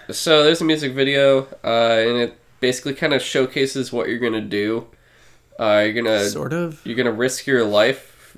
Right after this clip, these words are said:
Speaker 1: trying to play games while these giant stone people try to fall on you and kill you, and you're gonna have fun doing it.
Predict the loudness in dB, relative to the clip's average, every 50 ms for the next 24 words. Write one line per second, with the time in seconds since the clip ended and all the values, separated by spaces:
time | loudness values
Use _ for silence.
0 | -20 _ -14 -4 -2 -2 0 -2 -2 -6 -4 -4 -4 -4 -2 0 0 0 0 -2
1 | -4 -6 -10 -12 -14 -12 -8 -4 -4 -2 -2 -4 -6 -6 -6 0 2 4 4 4
2 | 2 -2 -8 -12 -4 -2 0 0 0 0 -2 -2 -4 -6 -8 -10 -10 -10 -8 -6
3 | -4 -4 -4 -4 -6 -8 -12 _ _ _ _ _ _ _ -20 -20 -16 -6 -2 0
4 | 0 0 -2 -2 -2 0 2 2 2 0 -2 -2 -4 -4 -4 -6 -8 -10 -12 -10
5 | -8 -6 -6 -6 -6 -8 -8 -10 -12 -14 _ -20 -16 -10 -6 -4 -4 -4 -4 -6
6 | -8 -10 -12 -16 -20 _ _ _ _ _ _ _ -12 -10 -10 -8 -8 -8 -8 -6
7 | -6 -8 -8 -8 -6 -6 -6 -6 -6 -8 -10 -10 -10 -8 -8 -8 -8 -10 -12 -14
8 | -16 -18